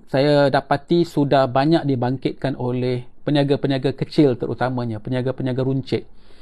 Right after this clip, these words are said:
Mereka yang mungkin kalau dalam seminggu, dua, dua minggu mungkin boleh tahan. Tapi masuk tiga, empat minggu dalam P K P, mereka sudah merasai kesusahan, keperitannya. Okey? Jadi, saya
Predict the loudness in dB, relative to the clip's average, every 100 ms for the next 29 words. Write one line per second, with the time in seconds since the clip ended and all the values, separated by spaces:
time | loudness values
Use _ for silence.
0 | -18 -18 -18 -2 -2 2 4 6 6 4
1 | 2 0 -2 2 2 4 4 4 4 4
2 | 4 2 -6 -4 -2 2 4 6 6 8
3 | 8 6 4 4 4 4 4 4 0 -2
4 | -2 -2 -2 -4 -4 -2 -2 -2 -2 -2
5 | 4 6 6 4 0 0 -2 2 2 4
6 | 2 2 0 -4 -4 -4 0 0 0 -4
7 | -16 -20 -20 -16 0 0 4 2 2 2
8 | 2 2 -2 0 0 0 0 0 -2 -2
9 | -4 -4 -6 -4 -2 -2 -2 -2 2 2
10 | 2 0 0 -6 -12 -20 _ -20 -20 -20
11 | -18 -2 2 2 -2 -20 -20 -20 -2 2
12 | 4 2 0 2 4 6